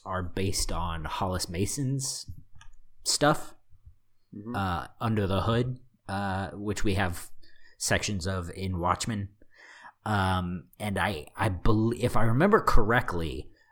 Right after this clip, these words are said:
Speaker 1: I believe that's where we hear, uh, the rumors for the first time that Hooded Justice and Captain Metropolis were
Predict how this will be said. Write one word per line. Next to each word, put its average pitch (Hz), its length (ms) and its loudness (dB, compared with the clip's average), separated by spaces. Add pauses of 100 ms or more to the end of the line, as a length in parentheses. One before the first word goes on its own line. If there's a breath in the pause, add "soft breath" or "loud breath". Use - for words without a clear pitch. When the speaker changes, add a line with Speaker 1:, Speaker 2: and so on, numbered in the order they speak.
(160 soft breath)
Speaker 1:
I 101 100 2
believe 123 1000 4 (720)
that's 107 560 2
where 101 220 2
we 92 180 -2
hear, 85 640 -4 (340)
uh, 90 380 -4 (160)
the 104 120 -2
rumors 101 680 0
for - 140 -4
the 85 100 -2
first - 320 -2
time 85 360 -4
that 80 200 -6
Hooded 80 280 -6
Justice - 560 -6 (220)
and 76 520 -12
Captain 80 320 -4
Metropolis 76 640 -8
were 76 520 -12